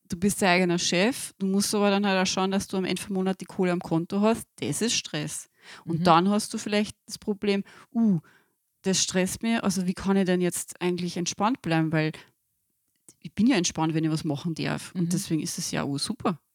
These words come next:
Speaker 1: das hab ich mir so ausgesucht.“ Wiederum, wenn ich jetzt irgendwo angestellt wär, wie du zum Beispiel, und weißt, der Job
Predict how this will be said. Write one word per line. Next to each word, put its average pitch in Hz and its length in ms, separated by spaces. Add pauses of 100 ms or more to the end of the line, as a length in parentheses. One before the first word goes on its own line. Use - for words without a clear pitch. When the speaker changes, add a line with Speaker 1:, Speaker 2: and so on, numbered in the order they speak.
(140)
Speaker 1:
das - 120
hab 165 80
ich 151 60
mir 147 120
so - 120
ausgesucht.“ - 640 (920)
Wiederum, 170 420
wenn 165 140
ich 165 60
jetzt - 240
irgendwo 151 240
angestellt 220 440
wär, 220 240
wie 160 80
du 196 120
zum 226 240
Beispiel, 214 420
und 190 120
weißt, 170 400
der 160 120
Job - 200